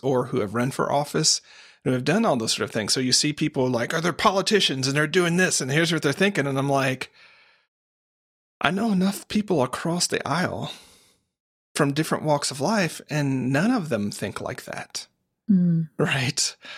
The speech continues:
Speaker 1: Um, and many of them, when I talk about what's going on, these are really complex issues that are hard to figure out, that don't show up in our,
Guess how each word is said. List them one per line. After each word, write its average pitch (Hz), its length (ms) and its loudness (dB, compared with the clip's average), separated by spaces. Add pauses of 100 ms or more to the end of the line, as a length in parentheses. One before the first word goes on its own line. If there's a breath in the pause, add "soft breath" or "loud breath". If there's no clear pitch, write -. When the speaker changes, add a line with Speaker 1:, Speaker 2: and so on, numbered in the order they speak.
(260 loud breath)
Speaker 1:
Um, 131 760 0
and 131 360 2
many 190 240 4
of 147 180 0
them, 135 160 0
when 135 140 2
I 123 80 0
talk 131 240 -2
about 131 200 0
what's 127 140 -2
going 131 220 -2
on, 180 200 0
these 151 200 0
are 143 40 -2
really 151 440 0
complex 147 640 -2
issues 135 460 0
that 120 100 -2
are 113 80 -2
hard 120 240 -2
to 110 80 -6
figure 104 320 -4
out, 143 300 -2
that 135 160 -2
don't 135 260 -2
show 143 260 2
up 160 220 -2
in 127 220 0
our, 117 280 0